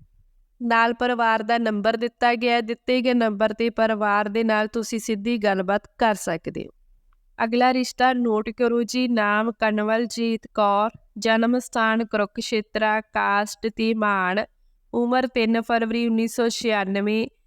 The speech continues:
ਬਰਥ ਟਾਈਮ ਦੋ ਤੀਹ ਏ ਐਮ, ਕੱਦ ਪੰਜ ਫੁੱਟ ਚਾਰ ਇੰਚ, ਪੜ੍ਹਾਈ ਬੀ ਐਸ ਸੀ, ਐਮ ਬੀ ਏ, ਪ੍ਰੋਜੈਕਟ ਮੈਨੇਜਮੈਂਟ ਡਿਪਲੋਮਾ ਕੈਨੇਡਾ,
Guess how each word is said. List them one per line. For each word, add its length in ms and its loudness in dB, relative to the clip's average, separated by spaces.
ਬਰਥ 320 0
ਟਾਈਮ 540 2
ਦੋ 300 0
ਤੀਹ 440 -2
ਏ 260 0
ਐਮ, 260 -2
ਕੱਦ 300 0
ਪੰਜ 340 0
ਫੁੱਟ 320 -4
ਚਾਰ 520 0
ਇੰਚ, 400 -4
ਪੜ੍ਹਾਈ 440 0
ਬੀ 300 0
ਐਸ 300 -2
ਸੀ, 320 -2
ਐਮ 280 0
ਬੀ 180 -2
ਏ, 180 2
ਪ੍ਰੋਜੈਕਟ 720 -2
ਮੈਨੇਜਮੈਂਟ 800 0
ਡਿਪਲੋਮਾ 720 -2
ਕੈਨੇਡਾ, 640 -2